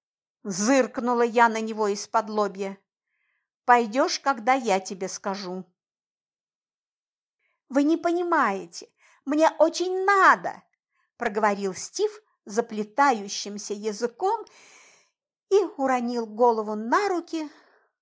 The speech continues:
огласив окружающее пространство храпом. «Так-то лучше», улыбнулась я. Перепивший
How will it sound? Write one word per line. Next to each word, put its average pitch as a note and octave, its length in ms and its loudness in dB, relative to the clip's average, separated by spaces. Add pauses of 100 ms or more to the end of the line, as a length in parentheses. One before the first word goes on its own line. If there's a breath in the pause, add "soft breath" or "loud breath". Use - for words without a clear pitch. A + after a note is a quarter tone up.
огласив G#3 800 -2 (100)
окружающее F#3+ 880 -6
пространство C4 880 -4 (300)
храпом. F3 800 -10 (1600)
«Так-то F4 380 -2
лучше», G#3+ 580 -8 (640)
улыбнулась F#3+ 720 -2
я. F#3 220 -4 (1300 soft breath)
Перепивший D#4+ 880 -2